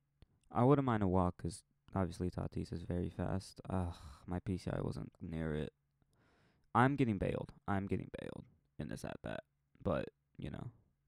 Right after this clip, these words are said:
<laughs> My P C I was nowhere near close to that one either.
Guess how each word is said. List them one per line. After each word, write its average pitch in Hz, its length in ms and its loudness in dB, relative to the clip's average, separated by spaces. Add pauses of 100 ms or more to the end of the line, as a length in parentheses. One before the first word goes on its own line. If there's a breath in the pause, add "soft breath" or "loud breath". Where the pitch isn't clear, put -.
(1700)
<laughs> - 680 -2 (540 loud breath)
My 101 100 6
P 95 160 4
C 90 140 2
I 87 100 4
was 87 180 4
nowhere 90 280 2
near 90 140 0
close 90 260 0
to 87 100 -4
that 87 180 0
one 90 140 -4
either. 90 280 2